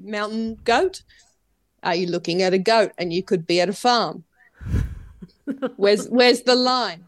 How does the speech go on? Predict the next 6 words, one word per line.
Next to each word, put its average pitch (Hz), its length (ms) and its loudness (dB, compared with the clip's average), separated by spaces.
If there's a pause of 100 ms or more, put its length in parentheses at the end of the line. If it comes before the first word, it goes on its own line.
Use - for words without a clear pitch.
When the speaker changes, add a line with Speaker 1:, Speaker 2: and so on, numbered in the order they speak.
(1300)
Speaker 1:
Should 226 280 0
we, 226 440 2
should 220 180 0
we 233 80 4
be 233 160 2
having 233 580 0